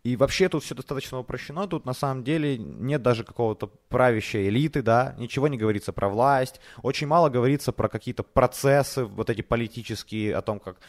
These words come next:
просто очень, э, лёгенько рассказывается о том, как эти книги сжигаются, и о том, как главный герой это сжигание пережи-, э, пе-, пере-,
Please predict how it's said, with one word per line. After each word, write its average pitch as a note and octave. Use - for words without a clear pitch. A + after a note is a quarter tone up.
просто D#3
очень, A#2
э, G#2
лёгенько A#2+
рассказывается A#2
о -
том, A2+
как -
эти F#2+
книги A2
сжигаются, C3
и A2+
о A2
том, -
как G#2
главный A2+
герой G#2
это G#2+
сжигание G2+
пережи-, G2+
э, G2+
пе-, A2+
пере-, A2